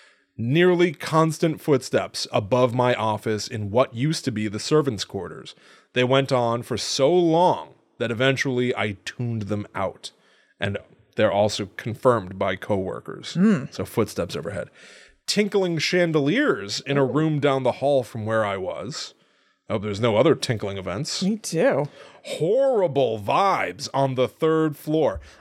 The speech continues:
Speaker 1: I'm talking blood-curdling bad feelings, also confirmed by coworkers.
Speaker 2: Do not dig a rancid vibe.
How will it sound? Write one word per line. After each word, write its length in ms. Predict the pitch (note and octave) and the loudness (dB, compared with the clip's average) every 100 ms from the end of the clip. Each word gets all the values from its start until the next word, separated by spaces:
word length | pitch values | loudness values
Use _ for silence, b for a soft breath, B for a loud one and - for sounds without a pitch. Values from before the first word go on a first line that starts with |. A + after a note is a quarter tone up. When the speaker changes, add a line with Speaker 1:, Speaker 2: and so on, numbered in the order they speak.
| - | -2
Speaker 1:
I'm 220 | C#3 E3+ | 0 0
talking 520 | - C#3+ C#3 C#3 B2 - | 0 0 2 0 -4 -8
blood-curdling 1600 | A2 B2 A#2 C3 C3+ C3+ D3 C#3+ - - B2 A#2 A2 A2+ A2+ G#2 | -8 -6 2 4 4 2 0 -6 -12 -2 0 0 0 -2 -4 -2
bad 460 | G#2+ G#2 G#2 G2+ | 0 2 2 0
feelings, 540 | - A2 G2 F2 F2+ - | -4 -4 -4 -6 -12 -6
also 360 | A2+ A2 A#2 | -2 0 -2
confirmed 400 | G#2 A2+ G#2+ G2 | -4 -6 -4 -2
by 140 | F#2+ F#2+ | -2 -4
coworkers. 640 | - F2+ D#2 - - G1+ - - | -2 -2 -4 -8 -12 -12 -14 -10
Speaker 2:
Do 160 | G3 F3+ | -6 -4
not 600 | F#3 F3+ F#3 G3+ G#3 E3+ | 0 0 2 2 0 -2
dig 300 | G3 G3 F#3 | 0 2 2
a 80 | G3 | 0
rancid 540 | F3 F3 E3 - E3 | 0 -2 -4 -6 -8
vibe. 500 | D3 D#3+ - - - | -6 -6 -6 -8 -10